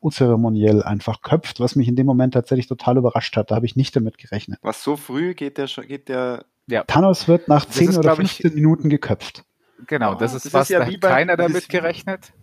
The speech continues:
Speaker 2: wisst ihr, wie
Speaker 3: Und
Speaker 2: das
Speaker 3: das
Speaker 2: ist? Das
Speaker 3: fand
Speaker 2: ist wie
Speaker 3: ich
Speaker 2: bei dem Star
Speaker 3: extrem
Speaker 2: Wars,
Speaker 3: geil.
Speaker 2: bei Star Wars hier Episode acht, als, ja, kommt nächster Spoiler, als der Snoke auf einmal einfach gekillt wird.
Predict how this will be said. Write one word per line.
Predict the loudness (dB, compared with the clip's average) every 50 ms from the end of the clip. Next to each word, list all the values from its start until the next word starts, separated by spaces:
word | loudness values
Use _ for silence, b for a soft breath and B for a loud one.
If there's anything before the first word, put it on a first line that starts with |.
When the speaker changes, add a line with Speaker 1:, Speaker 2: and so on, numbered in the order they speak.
| _ b b b b b b b
Speaker 2:
wisst | -18 -12 -8 -4 0 2
ihr, | 2 4
wie |
Speaker 3:
Und | 4 2
Speaker 2:
das | 2 0
Speaker 3:
das | -2 -4
Speaker 2:
ist? | -4
Das | -4
Speaker 3:
fand | -6 -4 -4 -4
Speaker 2:
ist | -4
wie | -4
Speaker 3:
ich | -2
Speaker 2:
bei | 0 0 0
dem | 0 -4
Star | -4 -2 0 2 4
Speaker 3:
extrem | 4 4 2
Speaker 2:
Wars, | 0 0 -2
Speaker 3:
geil. | -4 -8 -8 -12 -16 -20 _ _ _ _ _ _ _ _ _ _
Speaker 2:
bei | -2 -2 -2
Star | -2 2 2 4 4 4
Wars | 4 2 2 2 0 -4
hier | -6 -6 -2 0 0 0 0 -2
Episode | -6 -8 -6 -6 -8 -6 -4 -2 0 0 0 0
acht, | 2 0 0 0 -4 -18 -20 -20 -20 -12 -4 0
als, | 2 2 2 0 -2 -8 -16 -16 -16 -18 _ _ -6
ja, | -2 0 2 2 0 -2 -6 _ -16 -14 -10 -6
kommt | -6 -6 -4 -2
nächster | -4 -4 -4 -4 -6 -6 -6
Spoiler, | -2 0 2 4 4 6 4 4
als | 4 2 0 -2 -6 -14 -6
der | -2 -2 -2
Snoke | -2 -2 -2 0 2 2 2 0 -2
auf | -2 -2
einmal | -2 -4 -2 0 0 -2 -2
einfach | -2 -6 -6 -6 -6 -6 -6 -10
gekillt | -18 -16 -12 -10 -10 -10 -10 -10
wird. | -14 -14 -14 -16